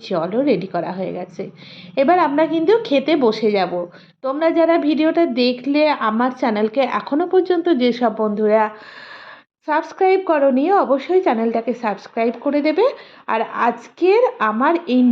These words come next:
নিম বেগুনের ভর্তা তোমাদের কীরকম লাগলো,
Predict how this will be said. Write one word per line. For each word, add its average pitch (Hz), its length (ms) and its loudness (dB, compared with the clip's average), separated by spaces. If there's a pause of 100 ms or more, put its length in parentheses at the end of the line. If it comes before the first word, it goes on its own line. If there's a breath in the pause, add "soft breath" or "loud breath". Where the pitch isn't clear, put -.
নিম 302 400 4
বেগুনের 269 560 2
ভর্তা 208 600 -2
তোমাদের 247 440 0 (200)
কীরকম 302 520 -4 (240)
লাগলো, 214 560 2